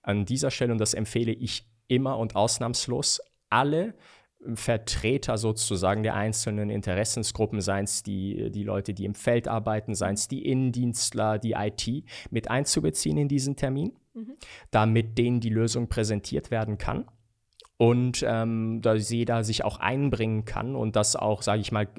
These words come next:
Speaker 1: ja, be-, beurteilen kann, ob da, ob die Lösung sozusagen die Realität, äh,
Speaker 2: Mhm.
Speaker 1: des jeweiligen Unternehmens widerspiegelt. Und dann darüber hinaus, ähm, das ist jetzt der, noch der nächste Vorteil,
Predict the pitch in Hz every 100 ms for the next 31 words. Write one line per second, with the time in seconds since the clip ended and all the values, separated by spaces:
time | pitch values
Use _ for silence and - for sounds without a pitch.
0 | 107 - 113 - 104 107 104 98 104 156
1 | 180 - 110 98 - 101 175 170 117 -
2 | 110 107 104 95 - 110 110 117 120 110
3 | 107 110 95 104 104 104 101 101 104 98
4 | 123 135 131 - 104 98 98 104 98 98
5 | 95 101 107 104 101 101 101 - 117 120
6 | 110 - 92 117 220 - _ _ _ _
7 | - - - - - - 110 107 110 98
8 | 165 131 135 123 113 107 101 101 135 -
9 | - - 110 107 107 107 104 110 107 104
10 | 98 101 - 104 98 101 110 101 113 -
11 | - - 131 135 127 123 117